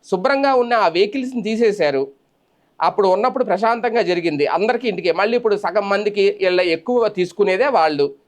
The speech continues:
వృద్ధులు, వికలాంగులు వాళ్ళే ఎక్కువ మంది తీసుకుంటారు, మిగిలిన వాళ్ళు కూడా ఉంటారు. వాళ్ళు అమ్మేసుకుంటున్నారనే కదా వీళ్ళు చెప్తున్నారు. బియ్యం అక్రమ దారి, పక్కదారి పట్టేస్తుంది, వండుకునే బియ్యం ఇయ్యాలి, సన్న బియ్యం ఇయ్యాలి అనే డిమాండ్లు వస్తున్నాయి కదా.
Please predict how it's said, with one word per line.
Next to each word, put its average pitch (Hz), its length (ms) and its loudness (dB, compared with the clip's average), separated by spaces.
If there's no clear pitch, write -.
వృద్ధులు, 196 320 2
వికలాంగులు 180 600 2
వాళ్ళే 165 380 2
ఎక్కువ 185 240 -2
మంది 170 180 0
తీసుకుంటారు, 131 680 -6
మిగిలిన 175 220 2
వాళ్ళు 214 200 4
కూడా 185 200 2
ఉంటారు. 123 400 -4
వాళ్ళు 180 180 2
అమ్మేసుకుంటున్నారనే 202 840 0
కదా 208 200 0
వీళ్ళు 190 240 0
చెప్తున్నారు. 131 480 -4
బియ్యం 202 220 2
అక్రమ 220 600 2
దారి, 175 260 0
పక్కదారి 196 380 0
పట్టేస్తుంది, 170 720 -2
వండుకునే 208 420 2
బియ్యం 185 240 0
ఇయ్యాలి, 170 380 2
సన్న 170 200 -2
బియ్యం 196 260 0
ఇయ్యాలి 180 240 2
అనే 170 100 -2
డిమాండ్లు 170 380 0
వస్తున్నాయి 160 360 -2
కదా. 117 160 -2